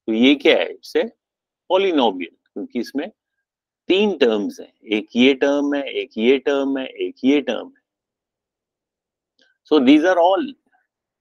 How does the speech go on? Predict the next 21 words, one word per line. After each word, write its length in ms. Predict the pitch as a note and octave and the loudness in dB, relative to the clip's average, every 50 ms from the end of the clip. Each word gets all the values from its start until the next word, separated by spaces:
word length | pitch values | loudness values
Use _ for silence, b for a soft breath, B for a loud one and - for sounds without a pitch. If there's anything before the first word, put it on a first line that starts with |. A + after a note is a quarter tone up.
| _ _ - - | _ _ -8 -4
जो 140 | A#2 C#3 | -2 -2
भी 140 | C#3+ E3+ F3 | 0 0 0
expressions 760 | D3+ C#3 - - - - C#3+ C#3+ - - D#3+ D#3+ D#3+ D3 C3+ | 0 0 -2 -6 -4 -2 -2 -2 0 -2 -2 -2 -2 -2 -4
हैं, 140 | D3+ E3+ A3+ - _ _ _ _ _ _ _ _ _ _ - | -4 -6 -8 -12 _ _ _ _ _ _ _ _ _ _ -4
उनको 280 | C#3 C3+ B2+ C3+ C3+ | -4 -2 -2 -2 -2
हम 220 | C3 C3+ E3 A3 A#3 _ _ _ _ _ _ _ _ _ _ _ _ _ _ _ _ _ _ _ _ - - | -4 -4 -6 -8 -10 _ _ _ _ _ _ _ _ _ _ _ _ _ _ _ _ _ _ _ _ -6 -2
polynomial 720 | C3 C#3 C#3+ D3 D#3 D3+ C#3+ C#3+ D3 D3 D3 D3 C3+ B2+ A2+ - _ _ _ _ _ _ _ - | 0 2 2 2 2 2 0 0 -2 -2 -4 -6 -6 -6 -8 -12 _ _ _ _ _ _ _ -10
कहेंगे। 360 | - F2 E2+ E2+ D#2+ D2+ D2 _ _ _ _ _ _ _ _ | -8 -6 -6 -6 -8 -10 -12 _ _ _ _ _ _ _ _
तो 180 | - C#3+ D3 D#3 | 0 2 2 4
ये 340 | C3+ B2 B2+ D#3+ F3+ - - _ _ _ _ - A#2 | 4 4 4 4 2 2 0 _ _ _ _ -8 -8
identity 1000 | A#2 C3+ - D3 D#3 - A#2 B2 A#2+ B2 D3 D3 C#3 B2+ - - - - D#3+ D#3+ | -6 -6 -6 -6 -6 -4 -4 -2 0 0 0 0 -2 -4 -10 -12 -6 -4 -4 -4
से 220 | C#3+ - - D#3 C#3 | -4 -4 -4 -2 -2
हम 240 | C3 C#3 F3 G#3+ A#3 _ _ _ _ _ _ _ _ _ _ _ _ _ _ _ _ _ _ _ _ _ _ - | -2 -4 -6 -6 -10 _ _ _ _ _ _ _ _ _ _ _ _ _ _ _ _ _ _ _ _ _ _ -8
इनको, 400 | B2 B2+ B2 B2+ D3 - - - - | -6 -4 -2 -2 -2 -2 -2 -6 -12
different 440 | A#2+ G#2+ A#2+ B2 B2+ D3 D3 C#3 C3 | -8 -4 -4 -4 -2 -2 -4 -2 0
questions 480 | - C3+ A#2+ - - D3 C#3 C3 - - | 0 -2 -2 0 0 2 2 0 0 -2
को 380 | - D3 C#3+ C#3 C3+ - - _ _ _ _ _ _ _ _ _ _ _ _ | 0 2 2 2 2 0 -4 _ _ _ _ _ _ _ _ _ _ _ _
solve 340 | _ _ - A2 A2 C3 C3 | _ _ 2 2 4 4 2
कर 180 | B2+ C3 C#3 A#2+ | 0 -2 -2 -2
सकते 380 | - - C#3 - _ - D#3 | -2 -6 -8 -8 _ -10 -10
हैं। 120 | E3+ G3 | -10 -10